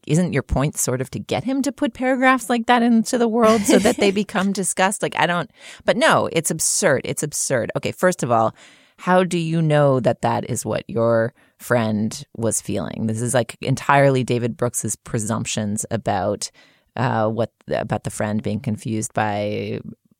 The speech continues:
Speaker 1: Pomodoros and Padrinos and whatever else. Two, we're living in a world where words like that drawn from languages other than Italian to describe food are, like, in fast food joints, like, are everywhere. Like, the,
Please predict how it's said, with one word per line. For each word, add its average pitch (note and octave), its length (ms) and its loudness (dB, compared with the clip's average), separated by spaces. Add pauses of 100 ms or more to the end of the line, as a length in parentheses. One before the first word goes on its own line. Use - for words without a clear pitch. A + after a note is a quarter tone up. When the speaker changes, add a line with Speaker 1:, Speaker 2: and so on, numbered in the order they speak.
(360)
Speaker 1:
Pomodoros G#2+ 720 -4
and G#2+ 200 -4
Padrinos G#2 540 -6
and - 80 -8
whatever A2 340 -4
else. - 220 -8 (280)
Two, C#3+ 440 2 (100)
we're F#3 120 4
living F#3 260 6
in E3 80 4
a D#3+ 80 6
world C#3 420 6
where A#2 680 0 (500)
words D#3 340 4
like C#3+ 200 2
that B2 260 2
drawn B2+ 220 0
from A#2 160 -4
languages B2 420 -2
other D#3 260 4
than C3+ 160 2
Italian A#2 560 -2
to - 120 -8
describe A#2 560 0
food A#2 420 -2 (100)
are, G#2+ 540 -4 (480)
like, A#2 340 -4
in B2 160 0
fast C3 360 -2
food F#3+ 240 2
joints, - 440 -8
like, - 160 -4
are A#2 100 0
everywhere. - 560 -2
Like, A2 220 -8
the, G#2+ 140 -6